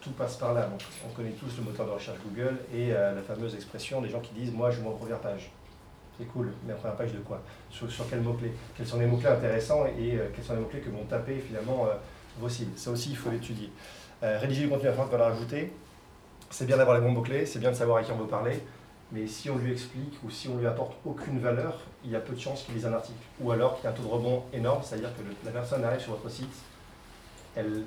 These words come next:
ne navigue même pas sur la page et elle en sort directement. Et là, effectivement, ça n'a pas trop d'intérêt. Et d'assurer la promotion aussi, donc il y a plusieurs, euh, types d'outils, l'e-, l'emailing bien évidemment si vous avez une base pour diffuser vos contenus, les réseaux sociaux,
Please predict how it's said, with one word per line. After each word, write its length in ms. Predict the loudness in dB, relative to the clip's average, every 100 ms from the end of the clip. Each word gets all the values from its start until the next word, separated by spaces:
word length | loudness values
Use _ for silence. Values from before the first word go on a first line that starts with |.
| -8 -14 -10 -8
ne 80 | -4
navigue 340 | -2 -2 0
même 140 | 2 2
pas 160 | 2
sur 140 | 0 0
la 60 |
page 320 | 0 4 4 2
et 40 |
elle 100 | 0
en 80 | -2
sort 180 | -2 -2
directement. 420 | -2 -2 -4 -8 -10 -16 -16 -8
Et 40 | 0
là, 300 | 4 4 2 -10 -16 -10
effectivement, 480 | -10 -8 0 2 6
ça 120 | 6
n'a 100 | 6
pas 80 | 6
trop 140 | 4
d'intérêt. 340 | 0 0 -4 -2 -2 -2 -4 -10 -10 -12 -4
Et 60 | 0
d'assurer 320 | 2 6 10
la 80 | 10
promotion 560 | 10 0 2 0 0
aussi, 240 | -2 -2 0
donc 280 | 0 0
il 40 | -2
y 40 |
a 40 | -6
plusieurs, 420 | -6 -2 0 2
euh, 180 | 0 -2
types 180 | -8 -12
d'outils, 280 | -12 -10 -8
l'e-, 260 | -6 -6 -8
l'emailing 340 | -6 -6 -4
bien 140 | -2 -2
évidemment 300 | -2 0 0
si 140 | -2
vous 100 | -6
avez 120 | -6
une 120 | -6 2
base 220 | 2 2
pour 100 | -6
diffuser 360 | -8 -10 -8 -6
vos 80 | -6
contenus, 360 | -10 -8 -8 -8 -12 -16 -18 -12
les 60 | -8
réseaux 200 | -4 -4
sociaux, 460 | -6 -8 -6 -6